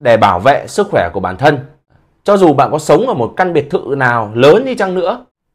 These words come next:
hoặc là một cái nơi có môi trường tốt, nhưng những yếu tố bạn tưởng chừng như là vô hại, đó chính là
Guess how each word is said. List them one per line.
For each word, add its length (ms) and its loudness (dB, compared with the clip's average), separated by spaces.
hoặc 240 2
là 80 4
một 120 -4
cái 80 -6
nơi 320 2
có 60 0
môi 260 4
trường 220 2
tốt, 380 0
nhưng 380 0
những 120 -4
yếu 240 4
tố 200 4
bạn 180 -4
tưởng 300 2
chừng 240 -2
như 120 -4
là 100 0
vô 240 2
hại, 260 -4
đó 140 4
chính 280 -2
là 280 -2